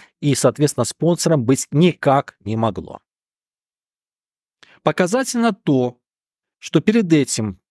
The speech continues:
в аналогич-, в эту же самую инстанцию обращались и часть, скажем так, физических лиц, то есть ректора у-, вузов белорусских, и мас, и белаз, и Химволокно, и Гродно Азот, ещё там несколько предприятий,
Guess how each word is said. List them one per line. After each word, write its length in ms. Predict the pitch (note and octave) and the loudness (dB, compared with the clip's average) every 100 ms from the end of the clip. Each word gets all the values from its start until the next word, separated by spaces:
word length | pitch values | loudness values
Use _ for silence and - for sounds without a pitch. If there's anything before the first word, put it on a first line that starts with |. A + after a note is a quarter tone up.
| _ | _
в 140 | A2 | -2
аналогич-, 520 | C#3 D3+ E3+ F#3 F3+ | 2 2 2 0 -2
в 100 | D3+ | 0
эту 140 | F#3+ C#3 | 0 0
же 100 | A2+ | 0
самую 320 | C#3+ B2 A2 | 0 -2 -4
инстанцию 600 | - - D#3 D#3+ - D3+ | -4 -2 -2 -2 -4 -4
обращались 800 | B2+ B2 A#2 - A#2 F#2+ E2+ - _ _ _ _ - | 0 -2 -2 0 0 0 -4 -10 _ _ _ _ -2
и 180 | G#3 F#3+ | 0 0
часть, 440 | - D3+ B2 - | 2 2 2 -2
скажем 380 | - A#2+ G2+ G#2 | -2 -2 -2 -4
так, 160 | G2 | -6
физических 640 | - A#2+ E3 F#3 D#3 - C3 - | -2 0 0 0 -2 -4 -6 -4
лиц, 260 | C3+ C3+ - | -2 -2 -2
то 80 | G#2+ | -6
есть 180 | - | -4
ректора 380 | G#2+ - B2 A#2+ | -8 -4 -2 -2
у-, 340 | B2+ A2 - A2+ | -2 -4 -4 -2
вузов 400 | A#2 G2+ G2+ F#2 | 0 0 -2 -2
белорусских, 600 | G2+ G#2 F#2+ - - - - - - _ | -2 0 -2 -6 -16 -18 -20 -20 -20 _
и 140 | E3+ F#3 | 0 2
мас, 680 | G2+ B2+ D3+ C#3+ B2+ - - | 2 2 2 2 0 -2 -2
и 160 | F3+ | -2
белаз, 880 | E3 D#3 D#3 G#2 C3 B2 G2+ - - | 2 2 2 2 2 2 0 -4 -10
и 440 | - C3 C3+ C3+ B2 | -6 -2 0 0 -2
Химволокно, 920 | - F3+ C#3 C#3+ C#3+ C#3 - G#2 B2 | -2 0 0 0 0 -2 -6 -4 -2
и 60 | A2+ | -2
Гродно 440 | F#2 C#3+ C3 B2 | -2 -4 -2 -2
Азот, 300 | B2+ G#2+ A2 | -2 -2 -4
ещё 200 | - - | -6 -8
там 120 | - G2+ | -6 -6
несколько 380 | A2 - - | -6 -8 -14
предприятий, 720 | - - - A2+ F#3 G3+ G3+ | -16 -14 -8 -2 -2 -2 -8